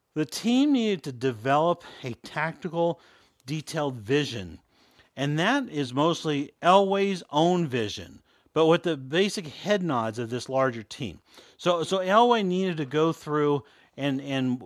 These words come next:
he's been listening, listening, listening throughout this retreat, and then finally now he, he's going to work with the team and present his own future, hi-, his own vision for the Broncos' future for the next five years.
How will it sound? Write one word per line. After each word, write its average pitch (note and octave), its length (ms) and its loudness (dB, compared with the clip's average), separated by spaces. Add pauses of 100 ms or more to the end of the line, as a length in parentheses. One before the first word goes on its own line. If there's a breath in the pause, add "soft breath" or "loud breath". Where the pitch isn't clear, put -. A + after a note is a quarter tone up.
he's C3+ 200 -8
been B2+ 160 -2
listening, F3+ 420 0
listening, D#3+ 400 -2
listening D3 400 -2
throughout C3+ 300 0
this C3+ 240 -8
retreat, C3 500 -8 (340 soft breath)
and B2+ 160 -2
then B2 140 -2
finally D3 760 -2
now C#3 520 2
he, C3 320 -6
he's C3 180 -6
going C3 380 -2
to B2 240 -4 (400 soft breath)
work E3 260 6
with D#3 160 -2
the C#3 80 -2
team C#3+ 420 -2
and A#2+ 140 -10
present B2 380 -4
his E3+ 600 -2
own C3+ 380 0
future, B2+ 560 -6 (340 soft breath)
hi-, D3+ 80 -6
his D#3 440 0
own C#3+ 220 2
vision A#2 460 0 (340 loud breath)
for C3 80 -6
the C3+ 80 0
Broncos' C3 420 0
future B2 340 -8
for A#2+ 120 -8
the A2+ 60 -6
next G#2 220 -10
five G2 260 -6
years. F2+ 340 -14